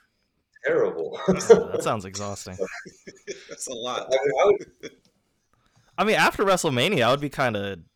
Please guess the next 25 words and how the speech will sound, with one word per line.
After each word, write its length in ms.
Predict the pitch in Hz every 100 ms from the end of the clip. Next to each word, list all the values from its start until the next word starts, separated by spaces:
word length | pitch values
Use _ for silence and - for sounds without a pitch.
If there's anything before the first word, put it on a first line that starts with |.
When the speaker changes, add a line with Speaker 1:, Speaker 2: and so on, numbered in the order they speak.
| _ _ -
Speaker 2:
done. 480 | 110 160 123 95 95 -
Like, 300 | 135 123 - -
especially 460 | 127 160 165 160
after 240 | 147 147 139
a 60 |
lot 180 | 120 120
of 60 | 127
the 100 | 113
build, 340 | 92 131 117
like, 140 | 104 104
you're 120 | 113
gonna 180 | 117 104
get, 300 | 104 104 _ _ _ _ _
like, 160 | - 98
the 80 | 104
culmination 580 | - 117 104 104 - 104
Speaker 1:
Yeah. 40 |
Speaker 2:
to 20 |
a 60 | 104
lot 120 | 101
of 80 | 95
this 140 | 98
Bloodline 500 | 90 160 160 160 160
stuff, 440 | - 165 151 151 _ _ _ _ _ _
and 320 | 104 104 95